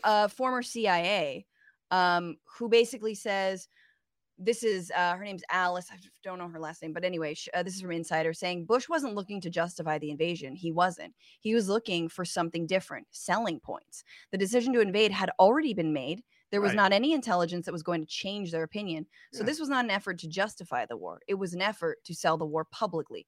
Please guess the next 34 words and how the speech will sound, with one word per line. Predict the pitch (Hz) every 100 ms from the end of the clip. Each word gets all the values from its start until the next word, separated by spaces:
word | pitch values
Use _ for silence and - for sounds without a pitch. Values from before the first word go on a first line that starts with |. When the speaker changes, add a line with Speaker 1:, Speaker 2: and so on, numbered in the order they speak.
| _
Speaker 2:
Right. | 190 160
Speaker 1:
That | 190 196
is | 190
an |
important | 175 - 160 160
distinction. | 156 170 165 165 160 - - -
The |
Bush | 180 175
administration | 180 170 170 170
was | 165
very | 185 208
explicit | - 185 170 165
about | 156
their | 156 151
Iraq | 151 139
ex-, | 156 - 170
obsession | 170 - 180 - 165
almost | 175 175 180 -
immediately | 214 196 202 214 226 214 185 - 147 135 - -
Speaker 2:
Yeah. |
Speaker 1:
when | 170 165
they | 156
took | - 131 -
power. | 123 92 - -
Speaker 2:
Everyone | 262 294 320 302 285 277
with | 254 214
half | 226 226
a | 226
brain | 175 202 208 214 185
knew | 185 185
this. | 151 117 101 - - _ _
Anyone | 226 262 320 294
with | 269 226
ha-, | 233 202